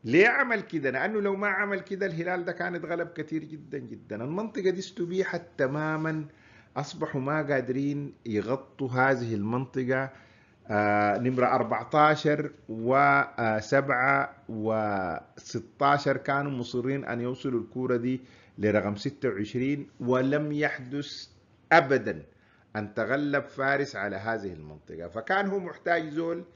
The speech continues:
يمنع رقم ستة وعشرين ده من اللعب كيف ما شاء. عشان كده غير السموأل.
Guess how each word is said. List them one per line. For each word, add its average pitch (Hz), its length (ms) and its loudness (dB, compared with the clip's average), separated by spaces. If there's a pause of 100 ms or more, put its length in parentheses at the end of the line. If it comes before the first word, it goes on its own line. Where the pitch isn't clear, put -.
(360)
يمنع 147 580 2
رقم 104 280 -2
ستة - 380 -8
وعشرين 117 540 -6
ده 131 240 -6 (120)
من 104 200 -6
اللعب 110 380 -2
كيف 110 420 -6
ما 80 200 -10
شاء. 78 240 -16 (2250)
عشان 156 340 8
كده 196 240 2
غير 180 600 4 (280)
السموأل. 120 720 -2